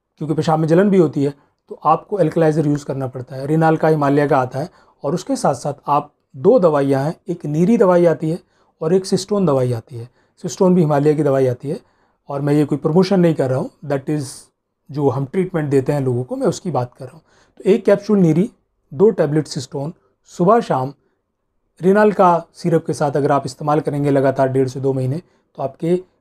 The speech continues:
जो निकलने वाले स्टोन हैं वो बड़ी आसानी से निकल जाएंगे, आपको परेशानी नहीं होगी। हाँ, अगर कुछ थोड़ा बड़ा स्टोन है, आठ दस एमएम का स्टोन है, तो जब निकलते समय आपको तकलीफ़ हो सकती है और आपको पता भी लग जाएगा कि स्टोन निकल गया है। उसके बाद आप अल्ट्रासाउंड करा के आप चेक करा सकते हैं कि आपका स्टोन का स्टेटस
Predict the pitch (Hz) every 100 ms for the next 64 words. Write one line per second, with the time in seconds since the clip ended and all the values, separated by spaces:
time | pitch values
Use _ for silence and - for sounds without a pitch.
0 | _ 160 147 156 247 262 226 180 170 -
1 | 151 170 175 156 143 139 135 131 131 233
2 | - _ 156 165 170 151 127 120 160 -
3 | _ _ _ 147 151 - 165 156 156 147
4 | 170 185 196 175 143 151 156 _ _ -
5 | 190 185 180 175 185 170 147 151 170 165
6 | 156 143 143 139 143 143 147 139 147 143
7 | 143 139 - 151 135 127 _ _ _ 143
8 | 143 180 190 185 151 143 135 - 160 -
9 | 156 170 180 180 - 175 180 170 - 151
10 | 143 - _ - 143 - 170 185 190 156
11 | 135 139 135 139 - 226 262 269 180 131
12 | 117 123 _ _ - 190 196 175 156 147
13 | 160 156 143 143 131 139 135 170 160 139
14 | 131 127 147 139 131 - 135 - 135 127
15 | 139 131 135 240 269